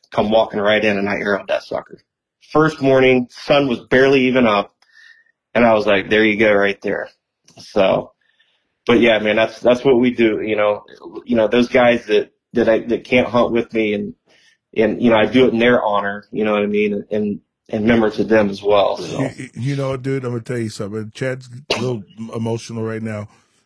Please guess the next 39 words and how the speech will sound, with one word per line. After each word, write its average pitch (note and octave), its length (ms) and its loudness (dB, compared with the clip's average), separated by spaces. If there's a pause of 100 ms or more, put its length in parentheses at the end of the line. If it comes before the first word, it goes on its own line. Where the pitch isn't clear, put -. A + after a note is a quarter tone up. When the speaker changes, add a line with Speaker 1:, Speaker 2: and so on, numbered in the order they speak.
(100)
Speaker 2:
but A#2 120 -4
I B2+ 80 -2
will B2 160 -4
tell C#3+ 240 -6
you, A#2 180 -4
you A2 340 -4
and A2+ 140 -6
Chad A#2 360 -6
are G#2+ 140 -8
extremely G#2 600 -10
identical, F2+ 640 -10 (500)
because G#2+ 600 -8 (180)
I D3+ 220 -4
didn't B2+ 340 -8
know A#2 240 -4
this G#2 480 -8
about G2+ 320 -10
Chad G#2+ 480 -6 (800)
for B2 260 -4
a A2+ 40 -4
little B2 280 -2
bit F#2+ 300 -10 (640)
until A#2+ 240 -6
we A2+ 160 -4
went A2+ 220 -6 (160)
on A2 180 -8
our G#2 320 -10
Africa B2 440 -10
hunt. G2+ 280 -10
Now A2 160 -6
we've, C3 320 -8
and C3+ 180 -6
I, C3 60 -6
and C3 260 -8
I B2+ 100 -6
made A#2+ 260 -6
mention G#2+ 360 -10
of G2 180 -10
it, F#2 80 -18